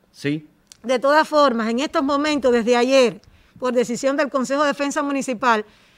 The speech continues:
Speaker 2: en el día de hoy se va a estar trabajando intensamente en todas estas zonas. Se le va a avisar,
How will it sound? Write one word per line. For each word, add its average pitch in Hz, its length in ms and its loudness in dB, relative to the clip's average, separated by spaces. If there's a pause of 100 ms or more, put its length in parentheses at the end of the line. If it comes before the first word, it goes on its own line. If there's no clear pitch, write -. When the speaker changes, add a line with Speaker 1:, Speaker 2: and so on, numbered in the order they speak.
(140)
Speaker 2:
en 262 160 -2
el 262 140 0
día 330 200 4
de 311 140 4
hoy 320 160 6
se 254 160 -2
va 262 80 2
a 277 40 0
estar 294 280 0
trabajando 285 640 0 (260)
intensamente 285 920 -2
en 254 120 -4
todas 269 220 2
estas 269 260 -4
zonas. 233 300 0
Se 262 120 -2
le 240 100 2
va 240 80 2
a - 20 4
avisar, 311 420 0